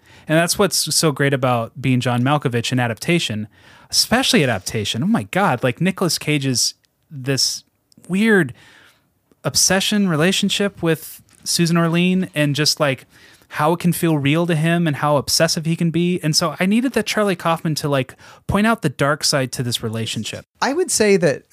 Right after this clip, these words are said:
Speaker 2: like, something like Adaptation
Speaker 1: Uh-huh.
Speaker 2: doesn't hit me very emotionally necessarily. I-, it's, but it's fun.
Speaker 1: Yeah.
Speaker 2: This movie was, I think,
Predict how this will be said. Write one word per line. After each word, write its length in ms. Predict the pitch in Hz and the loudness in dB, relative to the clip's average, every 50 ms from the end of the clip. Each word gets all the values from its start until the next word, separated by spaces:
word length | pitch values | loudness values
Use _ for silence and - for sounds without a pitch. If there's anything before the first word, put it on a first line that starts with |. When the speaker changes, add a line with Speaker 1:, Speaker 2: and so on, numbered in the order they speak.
| - - _ _ _ _ | -20 -20 _ _ _ _
Speaker 2:
like, 320 | - 151 147 147 147 - - | -6 0 2 2 2 0 0
something 300 | - - 185 175 214 202 | 0 -2 0 0 0 0
like 180 | 180 151 - - | 0 -2 -2 -2
Adaptation 880 | 113 117 131 139 127 117 - - - 127 117 - - 170 180 190 202 202 - _ _ _ _ | -2 0 2 2 0 -2 -2 -2 -2 -2 0 0 0 0 0 0 -2 -4 -8 _ _ _ _
Speaker 1:
Uh-huh. 240 | - 127 143 139 131 127 113 | -2 0 0 0 -2 -2 0
Speaker 2:
doesn't 400 | - 220 269 302 320 185 135 - _ _ _ _ _ _ _ - | 2 2 2 2 0 -2 -6 -8 _ _ _ _ _ _ _ -10
hit 320 | - - - 202 - - | -4 0 0 0 0 2
me 140 | 165 151 147 | 2 2 4
very 320 | 123 143 139 131 127 123 | 4 4 2 2 2 2
emotionally 680 | 117 110 110 113 120 123 - - 117 107 104 110 110 113 | 2 2 2 2 0 0 -2 -4 -4 -4 -4 -4 -4 -6
necessarily. 840 | 113 113 117 - - 110 - - 110 107 110 113 113 117 113 117 117 - _ _ _ - | -4 -4 -4 -4 -2 -2 -2 -2 -2 -4 -4 -4 -4 -4 -6 -6 -8 -12 _ _ _ -6
I-, 100 | 139 - - | -6 -2 0
it's, 380 | 156 151 143 - - - - - _ _ _ _ _ _ _ _ - - 117 - | 0 0 2 0 -2 -2 -4 -4 _ _ _ _ _ _ _ _ -14 -12 -6 0
but 160 | 156 151 139 | 0 2 2
it's 180 | 139 120 - - | 2 0 0 -2
fun. 380 | - 139 117 98 - 113 127 - _ _ _ _ _ _ _ _ - - - - - - - _ _ - | 0 -2 -2 -2 -4 -10 -16 -18 _ _ _ _ _ _ _ _ -20 -20 -20 -20 -20 -20 -20 _ _ -10
Speaker 1:
Yeah. 340 | - - 151 170 143 101 92 - _ - | -4 -2 0 0 0 0 -4 -8 _ -2
Speaker 2:
This 280 | 139 175 214 214 - | 2 2 2 2 2
movie 580 | 240 233 226 220 196 208 190 175 165 147 135 120 - _ | 0 0 0 0 0 0 -2 0 0 0 0 -2 -6 _
was, 600 | - 135 156 131 143 139 131 131 127 113 110 - - _ _ - | -18 -10 -2 0 2 4 4 2 2 0 0 -2 -4 _ _ -2
I 120 | 127 151 | -2 -2
think, 440 | 156 - 160 143 131 - - - _ | 0 0 -2 -2 -2 -4 -10 -16 _